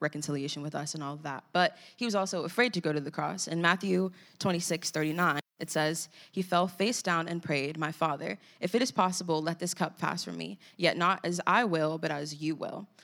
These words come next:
So if Jesus had clung to his fears in this moment and had avoided the cross in some way, there would be no salvation for us. Which, talking about, like, clinging to things, it reminds me of the verse that says,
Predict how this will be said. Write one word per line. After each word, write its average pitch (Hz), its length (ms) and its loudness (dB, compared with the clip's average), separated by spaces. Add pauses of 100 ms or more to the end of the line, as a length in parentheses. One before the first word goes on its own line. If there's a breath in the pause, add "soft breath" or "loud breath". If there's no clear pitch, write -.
So 185 360 0
if 180 120 -4
Jesus 262 300 0
had 196 200 0
clung 202 280 -4
to - 120 -6
his 170 140 -2
fears 170 240 -2
in 165 60 -4
this 165 160 -6
moment 151 400 -2
and 160 100 -2
had 160 180 0
avoided 160 440 2
the 156 80 -2
cross 156 400 -2
in 165 100 -6
some 165 260 -2
way, 147 180 0
there 160 120 -2
would 160 80 -2
be 160 120 0
no 156 100 -4
salvation 151 540 -4
for - 180 -10
us. - 360 -10 (400 loud breath)
Which, 233 260 2
talking 220 360 0
about, 214 300 4
like, 170 260 -2
clinging 202 340 -2
to 208 120 -4
things, 202 480 -2 (180 loud breath)
it 190 80 4
reminds 196 340 2
me 202 140 2
of 170 240 0
the 170 80 0
verse 170 420 0
that - 140 -6
says, 165 420 2